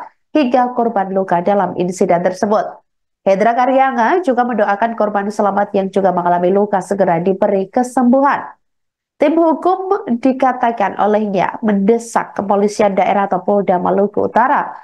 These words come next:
untuk melakukan penyelidikan yang serius dan profesional atas peristiwa ini.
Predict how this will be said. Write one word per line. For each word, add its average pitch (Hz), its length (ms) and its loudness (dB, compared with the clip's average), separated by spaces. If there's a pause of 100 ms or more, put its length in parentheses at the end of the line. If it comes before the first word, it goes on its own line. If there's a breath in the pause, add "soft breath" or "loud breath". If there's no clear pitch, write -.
(140)
untuk 269 320 2
melakukan 269 480 0
penyelidikan 233 720 2
yang 208 240 0
serius 294 640 0
dan 311 320 -2
profesional 277 1040 -2
atas 233 400 -2
peristiwa 202 480 0
ini. 202 320 -2